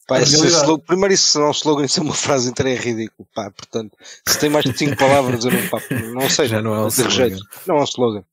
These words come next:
Speaker 1: É uma frase
Speaker 3: É
Speaker 1: e
Speaker 3: um
Speaker 1: o rejeito.
Speaker 3: manifesto.
Speaker 1: É um manifesto, <laughs> exato, obrigado. Que isso é um manifesto, oh, oh, Malman, pelo amor de Deus. Pá.
Speaker 2: É o que é.
Speaker 1: É
Speaker 2: Meus
Speaker 1: o que é.
Speaker 2: caros, eu acho que deviam todos comprar um,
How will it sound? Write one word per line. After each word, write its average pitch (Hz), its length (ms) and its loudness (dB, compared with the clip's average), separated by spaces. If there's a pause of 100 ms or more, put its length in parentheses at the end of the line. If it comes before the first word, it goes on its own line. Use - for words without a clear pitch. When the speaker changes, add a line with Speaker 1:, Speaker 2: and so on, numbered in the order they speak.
(160)
Speaker 1:
É 120 60 -4
uma 127 140 -4
frase 135 400 0
Speaker 3:
É - 20 -2
Speaker 1:
e - 40 -2
Speaker 3:
um 120 120 -2
Speaker 1:
o - 40 -2
rejeito. 107 180 -2
Speaker 3:
manifesto. - 680 -4 (160)
Speaker 1:
É 147 60 4
um 160 80 2
manifesto, - 680 0
<laughs> - 0 -
exato, 147 300 0
obrigado. 135 400 2
Que 117 80 -6
isso - 220 2
é 139 40 2
um 143 40 -4
manifesto, 131 580 -2
oh, 113 200 -6 (320)
oh, 135 100 0
Malman, 120 320 -2
pelo 131 160 -4
amor 135 200 0
de 117 100 -2
Deus. 110 280 -6 (640)
Pá. 101 240 -2 (1800)
Speaker 2:
É 180 80 0
o 170 120 0
que 151 140 -4
é. 120 200 -2 (400)
Speaker 1:
É 151 60 0
Speaker 2:
Meus 185 140 4
Speaker 1:
o - 40 -2
que - 80 0
é. - 40 2
Speaker 2:
caros, 131 300 0 (680)
eu 165 160 2
acho 190 220 -2
que - 60 -10
deviam 165 240 -2
todos 170 200 -2
comprar 160 320 0
um, 151 120 0